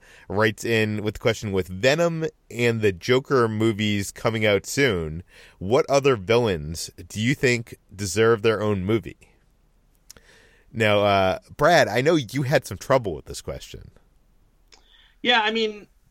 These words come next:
Speaker 2: honestly, for me, like, I just find myself not all that interested in most villains without have, you know, the, the, their hero that usually goes along with them. And that's not to say that villains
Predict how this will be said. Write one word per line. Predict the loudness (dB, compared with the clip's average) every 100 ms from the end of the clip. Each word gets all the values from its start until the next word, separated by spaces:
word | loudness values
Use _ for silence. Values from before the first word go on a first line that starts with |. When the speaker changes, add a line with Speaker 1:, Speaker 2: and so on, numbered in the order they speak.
| _ -2
Speaker 2:
honestly, | 0 0 -4
for | -4 -4
me, | -2 -4 -4 -8 -2
like, | 0 2 0
I | -2
just | -2 -4
find | -2 0
myself | -2 -2 -2 -2 -6 _ -12
not | -6 -2 0 0 -2 -4
all | 0 0
that | 0 -2
interested | -4 -4 -6 0 2 2 0
in | -4 -4
most | 0 2 2 0 -12 -14 -20 _ _ _ _ -16
villains | -4 2 4 4 2 -2 -6 -12 -8
without | -6 -2 2 2 0 -6
have, | -2 -2 -2
you | -4
know, | -2 -2 -4
the, | -6 -2 0 2 2 -2 -4
the, | -6 -2
their | -2
hero | -2 2 4 4
that | 2
usually | 0 -2 -2 -2
goes | 0 -2 -2
along | -2 -2 0
with | -2 -2
them. | -6 -4
And | -4 -2
that's | 0
not | -2
to | -2
say | -2 2
that | 0
villains | 2 0 2 -2